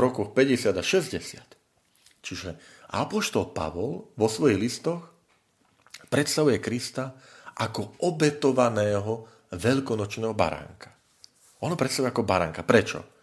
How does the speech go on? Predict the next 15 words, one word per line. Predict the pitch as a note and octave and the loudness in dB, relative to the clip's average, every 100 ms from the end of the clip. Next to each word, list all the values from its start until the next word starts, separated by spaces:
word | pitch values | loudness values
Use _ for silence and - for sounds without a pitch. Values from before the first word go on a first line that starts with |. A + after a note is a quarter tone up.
| _ _ _ _ A2 | _ _ _ _ -8
No, | G#2+ - | -8 -6
je | A#2+ D#3 | -4 -4
to | D#3 C#3+ | -2 0
aj | B2+ A#2 | 0 0
bližšie | G#3 G3 - A#2 | 0 0 2 2
potom | B2+ B2 D3 D#3 D#3 - - - - | 2 4 4 4 -4 -16 -20 -20 -16
s | - - | -8 2
tou, | A#2 A2+ G#2+ - - | 2 2 -2 -14 -12
s | - | -8
tým | - G#2 | -4 0
predstavením | G#2+ D#3 - E3 D3+ D3+ D3 | 2 2 2 2 2 2 2
Jána, | D3 F3+ F#2+ D#2 - _ _ | 2 0 -4 -10 -16 _ _
ktorý | - G2 G2 - | -2 -2 -2 0
tiež | F#3 D#3+ G#2 | 0 0 2
zobrazuje | B2 A#2 G#2 G#2 A2+ | 4 6 4 4 0